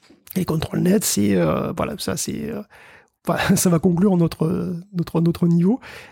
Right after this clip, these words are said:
parce que c'est, c'est extrêmement important. Donc, alors, euh, si on veut l'utiliser sous Automatic eleven eleven, on peut commencer par installer l'extension qui va bien, qui s'appelle S D Web U I Control Net,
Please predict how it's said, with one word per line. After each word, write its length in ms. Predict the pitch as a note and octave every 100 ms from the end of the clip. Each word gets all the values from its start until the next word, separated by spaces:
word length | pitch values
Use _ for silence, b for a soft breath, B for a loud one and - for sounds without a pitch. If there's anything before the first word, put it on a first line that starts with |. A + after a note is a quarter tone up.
| -
parce 160 | F3+
que 100 | A3
c'est, 340 | G#3+ G3 F3+ D#3+
c'est 140 | F3
extrêmement 320 | D#3+ - G3
important. 360 | F3 F#3+ - F3 -
Donc, 220 | F3 - - b b b _ _
alors, 320 | - F3+ - _ _ -
euh, 80 | A#3+ A#3+
si 160 | A#3 G#3+
on 40 |
veut 100 | G#3
l'utiliser 400 | A#3 G#3 G#3+ G#3
sous 260 | G#3+ G3 E3+ B
Automatic 480 | E3 E3 D#3+ - -
eleven 260 | D#3 D3 D3+
eleven, 400 | D3+ D3+ B3 C4+ b b b b -
on 60 | F3
peut 140 | E3
commencer 380 | G#3 F#3 F3 A#3
par 140 | G#3 F3+
installer 420 | E3+ - F3 G3+
l'extension 600 | F3 E3+ - F3 - F3
qui 140 | -
va 100 | D3+ C#3+
bien, 280 | F3 B3+
qui 120 | C#4 -
s'appelle 360 | D#3+ E3 E3+ -
S 220 | F#3 D#3+
D 340 | E3 G3 F#3+ -
Web 260 | E3+ F3 E3+
U 180 | F3 E3+
I 140 | E3
Control 400 | D3+ D#3+ D3+ E3
Net, 340 | E3+ B3 -